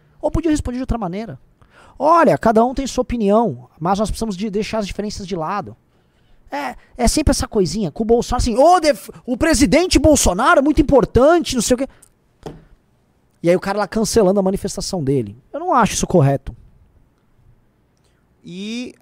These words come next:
Speaker 2: pra fechar, a Mirelle Souza mandou cinco e cinquenta. "Lamento por Deltan perder um grande aliado. Força aí, meu parceiro."
Speaker 1: É isso. Galera, agradeço demais por todo mundo que participou na live. Obrigado por todo mundo.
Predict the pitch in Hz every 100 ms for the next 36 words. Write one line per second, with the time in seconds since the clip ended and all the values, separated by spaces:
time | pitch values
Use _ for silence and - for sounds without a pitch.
0 | - 196 185 - 190 202 190 - 160 165
1 | 156 151 156 - 160 160 151 147 143 151
2 | 127 156 151 147 160 170 165 147 - -
3 | 139 151 165 156 160 - 175 147 147 151
4 | 117 117 127 147 123 123 - - 185 180
5 | 156 131 117 127 - - - _ _ _
6 | _ _ _ _ _ _ _ _ _ -
7 | 135 123 - _ _ _ _ 214 240 196
8 | 143 - 196 220 208 180 160 165 - 160
9 | 151 - 127 - 123 107 135 143 127 131
10 | 151 - - 143 123 135